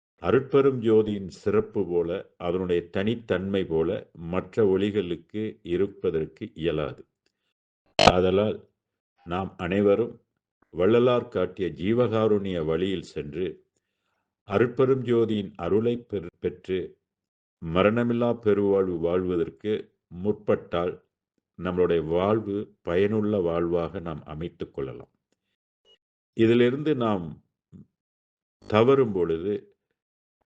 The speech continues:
நாம் மரணத்துக்குட்பட்டு மேலும் மேலும் இந்த வாழ்வை பெறுவதற்கு மறு ஜென்மங்கள் எடுத்துக்கொண்டே இருப்போம் என்பது திண்ணமாக இந்த ஆறாம் திருமுறையில்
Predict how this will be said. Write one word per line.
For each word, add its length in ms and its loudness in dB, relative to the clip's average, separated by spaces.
நாம் 320 -2
மரணத்துக்குட்பட்டு 1200 0
மேலும் 580 2
மேலும் 580 0
இந்த 260 -4
வாழ்வை 420 2
பெறுவதற்கு 1040 -4
மறு 440 2
ஜென்மங்கள் 520 0
எடுத்துக்கொண்டே 840 -2
இருப்போம் 500 0
என்பது 640 -6
திண்ணமாக 920 0
இந்த 680 -4
ஆறாம் 500 0
திருமுறையில் 720 -4